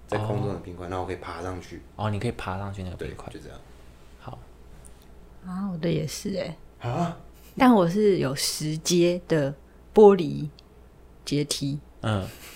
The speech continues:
Speaker 3: 然后一样是可以让我走上那个立方体。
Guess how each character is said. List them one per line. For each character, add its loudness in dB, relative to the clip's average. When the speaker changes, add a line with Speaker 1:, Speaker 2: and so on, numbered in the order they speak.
Speaker 3:
然 2
后 4
一 4
样 2
是 -4
可 -4
以 0
让 0
我 -4
走 -8
上 -2
那 0
个 -10
立 -8
方 -4
体。 -10